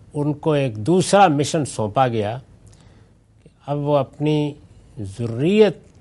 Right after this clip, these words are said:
کے ذریعے سے ایک نئی امت کی بنیاد ڈالیں۔ اللہ تعالیٰ ان کو امامت کے منصب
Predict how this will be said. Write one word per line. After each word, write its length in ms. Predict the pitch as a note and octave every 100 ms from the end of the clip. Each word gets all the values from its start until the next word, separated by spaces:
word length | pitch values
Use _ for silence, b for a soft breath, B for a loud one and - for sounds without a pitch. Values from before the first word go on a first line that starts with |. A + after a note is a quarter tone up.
| - - - - _ _ _
کے 200 | B2+ A2+
ذریعے 580 | F2 C3 F3 A3+ A3 F#3
سے 200 | - C#3
ایک 280 | B2+ A2+ - -
نئی 300 | E3 F#3+ F3+ E3+
امت 460 | B2+ C3+ C#3+ C#3
کی 80 | -
بنیاد 360 | A2 G2 G#2+ D#3
ڈالیں۔ 500 | D#3+ D#3+ D#3+ E3+ F#3 - - b b b b b b -
اللہ 260 | A#2 A#2 A#2+
تعالیٰ 540 | - B2+ D3+ D#3 D#3 D3+ - - - - - - - -
ان 220 | F3 G#3
کو 420 | F3+ - D#3 A#2 G#2+ - - - -
امامت 580 | G#2+ G#2+ D#3+ G3 G3 -
کے 140 | D3
منصب 460 | A2 F#2 D#3+ E3 F3+